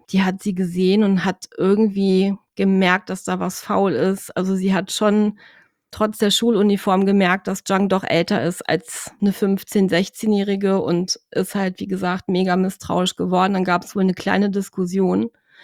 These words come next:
Und dann holt Zhang ihr Messer aus der Tasche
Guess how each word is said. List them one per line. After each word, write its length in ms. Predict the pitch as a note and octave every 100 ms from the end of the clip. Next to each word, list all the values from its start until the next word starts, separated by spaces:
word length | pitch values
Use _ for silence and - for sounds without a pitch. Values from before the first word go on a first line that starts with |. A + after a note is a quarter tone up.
| - - - - _ -
Und 140 | G3+
dann 240 | F#3+ A3
holt 220 | A#3+ A#3+ A3+
Zhang 240 | G3 A3+
ihr 120 | F#3
Messer 360 | G#3+ G3 A#3 E3
aus 180 | F#3+ -
der 140 | G#3
Tasche 600 | - G3+ - A3+ A3+